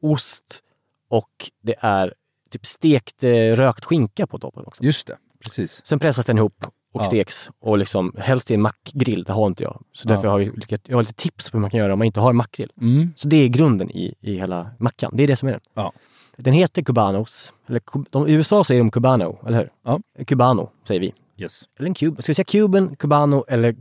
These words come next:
Speaker 2: Cubano tycker jag känns bäst.
Speaker 1: Cubano känns bäst.
Speaker 2: Ja.
Speaker 1: Ja, det tycker jag. Då fortsätter vi med det.
Speaker 2: Mm.
Speaker 1: Nej, men den, den kommer från, eh,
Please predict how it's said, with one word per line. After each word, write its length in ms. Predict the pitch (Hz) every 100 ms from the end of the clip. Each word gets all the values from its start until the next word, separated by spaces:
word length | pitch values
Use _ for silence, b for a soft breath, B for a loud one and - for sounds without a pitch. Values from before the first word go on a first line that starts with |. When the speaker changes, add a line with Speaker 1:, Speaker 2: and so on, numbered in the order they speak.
| -
Speaker 2:
Cubano 460 | 180 139 160 160 123
tycker 160 | 110
jag 80 | 113
känns 160 | - 101
bäst. 220 | 98 -
Speaker 1:
Cubano 300 | 147 156 123
känns 140 | 107
bäst. 200 | 107 98 -
Speaker 2:
Ja. 220 | 113 113
Speaker 1:
Ja, 140 | 117 104
det 60 | 101
tycker 140 | 104
jag. 40 | 113
Då 80 |
fortsätter 340 | 139 139 113 117
vi 40 |
med 100 | 98
det. 100 | - -
Speaker 2:
Mm. 140 | 113 131 b b b -
Speaker 1:
Nej, 140 | 156
men 140 | 165 180
den, 80 | 165
den 100 | 165
kommer 220 | 180 151
från, 360 | - 127 123
eh, 580 | 120 113 110 107 107 110